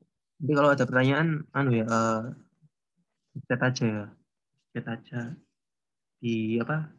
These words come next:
kelompok belajar itu ya. Oke, lanjut ke ini. Nomor dua. Nomor dua ini ada larutan H dua S O empat dua puluh persen,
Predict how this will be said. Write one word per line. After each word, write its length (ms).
kelompok 320
belajar 300
itu 180
ya. 40
Oke, 160
lanjut 400
ke 140
ini. 400
Nomor 200
dua. 240
Nomor 320
dua 240
ini 400
ada 160
larutan 400
H 160
dua 240
S 80
O 80
empat 240
dua 80
puluh 180
persen, 540